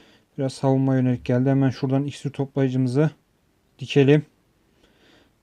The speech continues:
Evet, o da arkadan devi attı. Şimdi minyon sürüm var biraz karşılamak için. İnşallah böyle bir,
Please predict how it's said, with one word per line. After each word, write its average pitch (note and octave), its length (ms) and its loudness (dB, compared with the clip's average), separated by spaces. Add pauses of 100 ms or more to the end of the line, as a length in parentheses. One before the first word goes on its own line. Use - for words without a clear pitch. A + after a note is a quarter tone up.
Evet, C#3 120 -8
o C3 80 -2
da C3 60 2
arkadan C3 340 0
devi C#3 180 4
attı. C#3+ 340 0 (2750)
Şimdi C3 220 -2
minyon C#3 260 4
sürüm D#3+ 380 2
var C#3 140 4
biraz B2+ 160 -2
karşılamak B2+ 440 -2
için. - 100 -6
İnşallah C#3 420 -2
böyle C3+ 180 2
bir, C#3 60 0